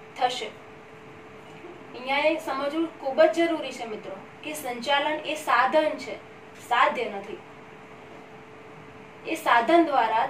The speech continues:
તમે તમારા જેટલા પણ ધ્યેયો છે એને કાર્યક્ષમ રીતે અને કરકસરપૂર્વક પૂર્ણ કરી શકો છો.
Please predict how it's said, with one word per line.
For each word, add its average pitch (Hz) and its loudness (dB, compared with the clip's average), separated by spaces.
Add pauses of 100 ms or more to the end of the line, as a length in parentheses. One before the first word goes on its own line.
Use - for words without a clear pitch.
(120)
તમે 269 0
તમારા 247 0
જેટલા 262 -4
પણ 339 4
ધ્યેયો 262 0
છે 226 -4 (200)
એને 277 -2
કાર્યક્ષમ 254 0
રીતે 311 -2
અને 240 -4
કરકસરપૂર્વક 262 0 (340)
પૂર્ણ 226 -4 (720)
કરી 247 4
શકો - -8
છો. - -14